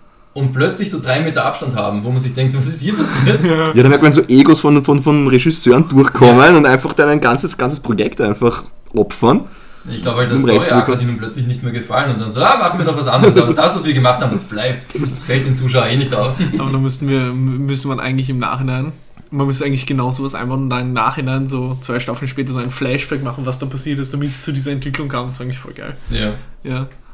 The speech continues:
Speaker 1: So eine
Speaker 2: Aber
Speaker 1: Serie
Speaker 2: ich
Speaker 1: dann, die, die in der ersten Staffel einen Flirt erwähnt, in der zweiten dann plötzlich abbricht und es war quasi nichts mehr. Und in der dritten Staffel wird erzählt, was dazwischen passiert ist. Und der Zuschauer kennt sich gar nicht mehr aus.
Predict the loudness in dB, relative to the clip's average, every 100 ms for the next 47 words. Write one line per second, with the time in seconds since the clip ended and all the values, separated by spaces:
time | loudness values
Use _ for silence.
0 | -20 -20 -20 -20 -20 -6 -2 0 0 0
1 | -4 -4 -8 -8 -6 -4 -6 -8 -6 -6
2 | -4 -4 -4 -4 -4 -4 -4 -4 -6 -8
3 | -14 _ -20 -20 -20 -10 -8 -6 -6 -2
4 | -2 -2 -4 -4 -4 -4 -6 -4 -4 -4
5 | -8 -10 -12 -2 -2 0 -4 -6 -12 -4
6 | -4 -2 -2 -2 0 -2 -2 -6 -10 -2
7 | 2 4 2 -2 -2 -2 0 -4 -2 -4
8 | -4 -4 -6 -6 -4 -4 -4 -4 -4 -8
9 | -4 -2 -2 -2 0 0 -2 -6 -6 -4
10 | -2 -2 2 2 2 0